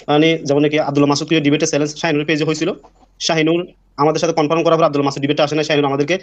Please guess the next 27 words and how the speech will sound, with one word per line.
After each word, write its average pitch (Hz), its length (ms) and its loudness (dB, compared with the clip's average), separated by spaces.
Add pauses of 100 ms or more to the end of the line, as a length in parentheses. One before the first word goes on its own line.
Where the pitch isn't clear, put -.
(180)
লাইভের 143 240 2
এক 160 80 -4
ঘন্টা 175 160 2
আগে 147 80 0
জানাইছে। 127 280 -10
এখন 185 180 0
আমরা 175 200 2 (220)
এখানে 170 220 0
যত 151 180 -2
নাস্তিক 147 280 0
আছে, 156 100 0
শুধু 170 120 0
এখানে 156 200 0
পৃথিবীর 147 220 -4
সমস্ত 156 240 0
নাস্তিকদেরকে 147 500 -2
চ্যালেঞ্জ 156 220 0
জানাচ্ছিলাম 165 340 0
ওপেন, 226 200 0 (420)
যে 151 100 0
পবিত্র 151 260 0
আল 147 60 0
কোরআনে 143 200 -2
কোনো 156 140 -2
জঙ্গিবাদের 147 340 2
কথা 147 180 0
নাই, 196 100 2